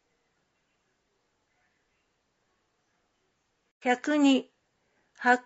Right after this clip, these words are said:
行編集ほか。広報富士見、令和四年八月号、ナンバー九百八十三。毎月一日発行。発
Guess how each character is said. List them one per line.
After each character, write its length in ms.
行 420
編 300
集 420
ほ 160
か。 320
広 300
報 240
富 220
士 160
見、 280
令 280
和 140
四 200
年 360
八 320
月 340
号、 400
ナ 180
ン 120
バ 280
ー 120
九 260
百 260
八 340
十 240
三。 440
毎 280
月 440
一 340
日 300
発 240
行。 420
発 240